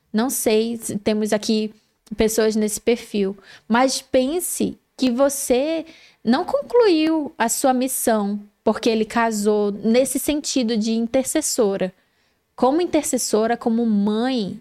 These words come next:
uma das suas tarefas também é orar pela vida do seu filho.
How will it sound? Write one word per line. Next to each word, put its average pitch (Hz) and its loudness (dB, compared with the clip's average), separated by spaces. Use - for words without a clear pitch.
uma 262 0
das 269 -2
suas 285 -2
tarefas 220 -2
também 240 -2
é 339 -2
orar 202 0
pela 196 -2
vida 190 -4
do 185 -4
seu 196 -4
filho. - -10